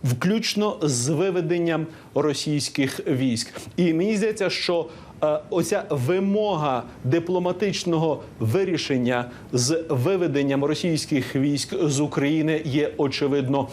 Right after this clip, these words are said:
е, ключовим, що, я припускаю, у, е, Москві дуже не сподобалося. Принаймні, е,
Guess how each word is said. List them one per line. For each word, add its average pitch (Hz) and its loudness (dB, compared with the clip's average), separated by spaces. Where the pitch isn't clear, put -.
е, 143 2
ключовим, 165 0
що, 220 -2
я 180 2
припускаю, 170 0
у, 165 0
е, 143 2
Москві 147 0
дуже 131 2
не 156 2
сподобалося. 127 0
Принаймні, 147 0
е, 139 0